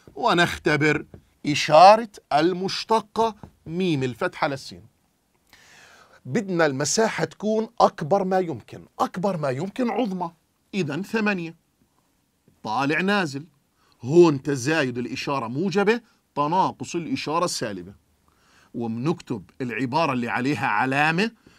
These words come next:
عندما س جذر الاثناش تكون مساحة المستطيل أكبر ما يمكن. وبعد هذا الاختبار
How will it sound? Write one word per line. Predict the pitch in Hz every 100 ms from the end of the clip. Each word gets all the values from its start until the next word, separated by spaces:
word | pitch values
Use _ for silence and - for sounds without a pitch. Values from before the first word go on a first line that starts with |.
| _
عندما | 117 123 226 233 233 208
س | - 190 131 95 87
جذر | 104 147 156 180
الاثناش | 180 180 196 214 240 - - _ - _ _
تكون | 160 226 - 233 233 240 233 - -
مساحة | 117 143 143 156 185 175 170 - 160 160 - _ _ _ -
المستطيل | 139 127 117 208 - - 202 202 190 185 190 185 196 - - _ -
أكبر | 120 160 160 139 147 151 143 - - 147
ما | 143 156 156
يمكن. | 143 117 98 - 98 120 _ _ _ - - - - _ _ _ _ _ _ _
وبعد | 113 113 233 226 190
هذا | 180 180
الاختبار | 151 - 160 131 117 147 220